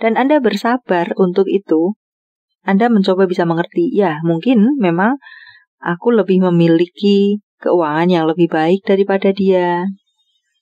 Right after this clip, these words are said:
Padahal mungkin sebaliknya, dia bukan tidak memiliki materi, tidak memiliki keuangan, tapi memang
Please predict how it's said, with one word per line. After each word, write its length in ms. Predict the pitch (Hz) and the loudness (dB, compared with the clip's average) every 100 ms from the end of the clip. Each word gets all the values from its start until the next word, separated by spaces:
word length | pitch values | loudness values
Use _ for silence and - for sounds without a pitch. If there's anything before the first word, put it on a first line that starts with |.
| _ _ _ | _ _ _
Padahal 320 | - 185 208 240 | -8 -2 0 2
mungkin 320 | 185 180 208 | 0 0 0
sebaliknya, 720 | 196 175 165 180 175 156 165 - | 0 0 0 -2 -4 -6 -10 -2
dia 320 | 185 202 226 _ _ | 0 0 -2 _ _
bukan 320 | - 196 202 190 | -10 -4 -2 -2
tidak 240 | 196 - | -2 -2
memiliki 800 | 180 175 175 175 - 180 175 175 | 0 0 0 -2 -2 -2 0 -2
materi, 640 | 202 175 165 190 269 208 | -4 -4 -2 0 0 0
tidak 240 | 196 185 - | 0 -2 -2
memiliki 560 | 170 175 175 170 180 | 0 0 0 -2 -2
keuangan, 560 | 180 170 175 208 233 180 | 0 0 0 0 0 -2
tapi 240 | 185 165 | -4 0
memang 480 | 226 180 170 196 233 | 2 2 0 0 -2